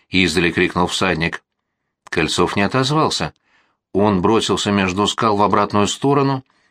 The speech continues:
и узкое каменное ущелье вывело его к обрыву. "Эй, выходи! Не заставляй меня винтовку с плеча снимать!" уже раздражённо приказал всадник. "Недолго музыка играла",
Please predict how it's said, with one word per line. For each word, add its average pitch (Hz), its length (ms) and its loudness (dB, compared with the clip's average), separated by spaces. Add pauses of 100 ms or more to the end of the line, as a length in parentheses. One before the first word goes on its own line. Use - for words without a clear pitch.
(120)
и 87 140 2
узкое 101 360 0
каменное 95 460 0
ущелье 123 640 0 (420)
вывело 95 460 2
его 95 240 0
к - 80 -4
обрыву. 85 460 0 (600)
"Эй, 78 280 2
выходи! 92 640 -2 (460)
Не 82 220 -2
заставляй 92 480 0
меня 131 220 -2
винтовку 120 480 0
с - 60 -4
плеча 90 380 0
снимать!" 90 480 -2 (560)
уже 92 260 0
раздражённо 90 680 0
приказал 90 460 0
всадник. 92 540 -4 (1160)
"Недолго 104 680 2
музыка 101 640 0
играла", 98 540 0